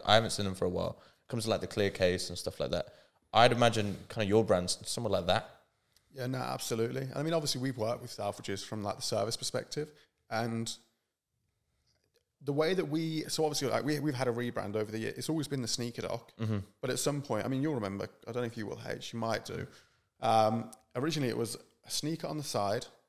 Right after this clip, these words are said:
Speaker 2: It was like a lightning bolt that was lime green, and then it said the Sneaker Doc.
Speaker 1: I re-, I
Speaker 2: Uh,
Speaker 1: actually do remember that.
Speaker 2: Yeah, and, and we changed it very slightly. It was very typography based, and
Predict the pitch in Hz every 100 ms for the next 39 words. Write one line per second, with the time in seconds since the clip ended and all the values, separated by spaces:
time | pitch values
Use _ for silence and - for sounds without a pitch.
0 | _ _ _ _ _ - 120 113 113 120
1 | 139 135 113 104 117 - - _ - 117
2 | 117 127 127 117 107 104 110 110 - 107
3 | 104 - 117 120 143 160 - _ _ _
4 | _ _ - _ _ _ - 135 160 -
5 | 131 - 107 113 113 92 85 131 113 -
6 | 135 139 151 151 151 147 - 175 175 180
7 | 165 131 147 160 - 135 117 110 113 117
8 | 117 110 131 135 131 - 131 127 117 117
9 | 120 107 110 113 - - - - _ _
10 | 117 117 117 117